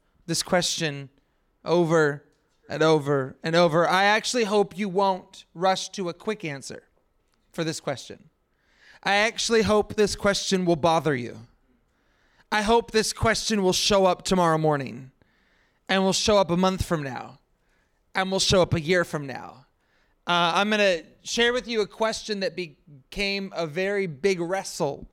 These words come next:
in my life, uh, over the last season, an, a question I've attempted to answer well, and I pray that you will attempt to answer it well for your family, for your life, uh, for your future.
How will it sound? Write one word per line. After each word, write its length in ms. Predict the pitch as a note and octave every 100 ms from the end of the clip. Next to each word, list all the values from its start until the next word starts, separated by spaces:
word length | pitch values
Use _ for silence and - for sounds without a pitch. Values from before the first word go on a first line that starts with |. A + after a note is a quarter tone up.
| _ _ _ _ _
in 140 | F3+ F3+
my 160 | F3
life, 560 | F3+ D3+ B2+ B2 _ _ _ _ _ _ _
uh, 160 | D3+ D#3+
over 280 | F3+ G#3 G#3+
the 100 | G3
last 320 | G3 F3+ -
season, 360 | - G3 F3 F3
an, 300 | F3 G3+ G#3
a 100 | F#3+
question 480 | F#3 A3+ A3+ A3 F#3+
I've 300 | E3+ G3 G#3+
attempted 460 | A3 A3 G#3 G3 F3+
to 120 | F3
answer 360 | F3+ E3 F3 D#3
well, 360 | E3 F3 G3
and 140 | F3+ D#3+
I 100 | D#3+
pray 220 | F#3 F3
that 140 | D#3+
you 220 | D3+ F#3+ F#3+
will 180 | F3
attempt 400 | D#3 - D#3+ E3
to 120 | - -
answer 400 | D#3 D3+ D3+ C#3
it 160 | C#3 _ _ _ -
well 460 | C#3+ B2+ G#2 C3 _ _ _ _ -
for 80 | D3+
your 160 | D#3+
family, 580 | - E3+ D#3 D3 D#3 G3+ _ _ _ _ _ _ _ -
for 80 |
your 180 | C3+ D#3
life, 640 | E3+ D#3 D3+ F3 - _ _ _ _ _ _ _ _
uh, 140 | B2 B2+
for 160 | -
your 200 | E3 F#3+
future. 540 | - F3 D3+ - D#3